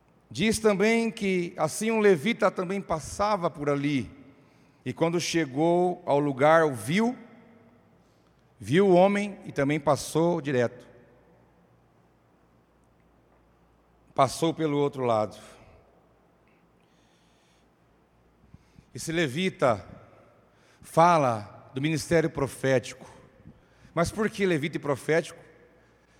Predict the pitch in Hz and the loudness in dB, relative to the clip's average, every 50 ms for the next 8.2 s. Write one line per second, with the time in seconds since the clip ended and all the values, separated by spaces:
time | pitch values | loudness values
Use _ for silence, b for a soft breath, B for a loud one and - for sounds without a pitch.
0 | b - 127 120 151 143 110 127 131 120 160 180 160 - - 156 - - 170 170 | b -12 -4 -2 -2 -2 -2 -4 -4 0 2 2 2 2 0 -4 -2 -2 -4 0
1 | 170 175 156 127 110 147 165 151 147 131 117 131 127 123 123 120 120 117 117 113 | 2 2 2 2 0 -2 -2 0 0 0 0 0 -2 -2 -2 -2 -2 -4 -4 -4
2 | 107 - - - - - - - - - b b b b b b b b b b | -6 -8 -12 -18 -20 -20 -20 -20 -20 -20 b b b b b b b b b b
3 | b b b b b - 123 147 185 220 214 - 196 202 196 180 131 127 202 226 | b b b b b -4 0 0 2 2 0 0 2 4 4 4 4 4 0 0
4 | 220 - 208 - - 196 185 170 139 123 175 202 214 208 190 - - 185 202 220 | 2 0 0 0 2 2 2 0 0 0 -2 -2 0 0 -2 -2 0 0 2 2
5 | 233 226 220 202 - - 185 175 180 202 202 180 185 170 151 - - 208 190 202 | 2 0 0 -6 -2 -2 -2 0 0 -2 0 0 0 0 0 -2 -4 -4 -2 -2
6 | 196 151 - 202 202 202 - 156 160 135 - 175 190 202 196 - - - - - | -4 -2 0 0 0 0 0 -2 -4 -4 0 0 0 0 0 -2 -12 -14 -6 0
7 | 180 202 214 202 185 170 143 135 135 120 120 120 113 - - 123 117 113 104 - | 2 4 6 6 6 4 2 0 -2 -2 -2 -6 -12 -8 -8 -6 -6 -6 -8 -10
8 | 117 120 120 - | -14 -18 -18 -18